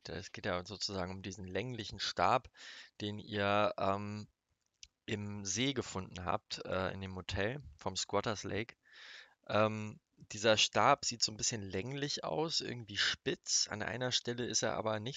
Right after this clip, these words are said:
sp-, also an der einen, am einen Ende ist er sozusagen, läuft er so spitz aus. Am anderen Ende, ähm, ist sozusagen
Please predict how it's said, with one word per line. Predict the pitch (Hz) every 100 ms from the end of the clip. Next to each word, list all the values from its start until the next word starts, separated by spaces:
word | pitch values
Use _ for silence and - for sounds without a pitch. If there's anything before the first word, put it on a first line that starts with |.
| -
sp-, | -
also | 104 101
an | 107
der | 101
einen, | - 147 143 135 - -
am | 107
einen | 98 131
Ende | 123 120
ist | 113
er | 117
sozusagen, | 104 - 110 107
läuft | 110 -
er | 110
so | 98
spitz | - - 127 -
aus. | - 113 151 - - - - - - - -
Am | 107
anderen | - 117 139
Ende, | - 127 127 120 117 113 -
ähm, | 110 113 110 110 - _
ist | 117 -
sozusagen | 110 - 104 110 107 110 107